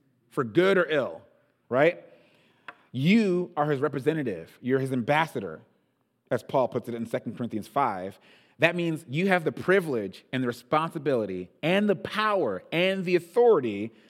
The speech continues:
of being Jesus in the world. So in John eight twelve, Jesus says, "I am the light of the world." Right? That's what Jesus described himself. "I am the light of the world. Whoever follows me will never walk in darkness, but have, will have the light of life."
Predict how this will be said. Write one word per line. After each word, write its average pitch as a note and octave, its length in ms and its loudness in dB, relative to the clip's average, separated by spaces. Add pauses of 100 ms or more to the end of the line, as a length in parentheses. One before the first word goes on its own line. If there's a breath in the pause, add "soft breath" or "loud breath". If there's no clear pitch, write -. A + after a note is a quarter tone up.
of C3 220 -4
being F#3+ 440 0
Jesus A#2+ 540 -4
in C3+ 140 -6
the B2+ 80 -4
world. A2+ 480 -6 (960 soft breath)
So E3 140 6
in D#3 80 0
John A3 380 2
eight F#3+ 200 0
twelve, C3 440 2
Jesus D#3 240 -2
says, D3 280 4 (140)
"I F#3+ 320 2
am F3 160 -2
the C#3 80 2
light C3+ 460 0
of B2+ 100 -6
the B2+ 60 -2
world." G2 500 -4 (560)
Right? C3 160 2
That's D3 140 -2
what C#3 100 -8
Jesus C3+ 200 -6
described A#2+ 380 -4
himself. G#2+ 260 -10 (120)
"I F#3+ 520 0
am B2 120 -6
the G#2+ 100 -4
light A#2+ 340 -2
of B2+ 120 -8
the A#2+ 80 -6
world. F2+ 420 -8 (300 soft breath)
Whoever E3+ 320 4
follows D3+ 380 2
me D3 160 -4
will A#2+ 160 -4
never B2 340 0
walk D3 260 0
in C3+ 100 -6
darkness, G#2 500 -6 (240 soft breath)
but A2 120 -8
have, C3+ 600 -2
will A#2 140 -4
have B2+ 200 -2
the B2 60 -8
light A2+ 180 -2
of G2+ 80 -10
life." F2+ 440 -12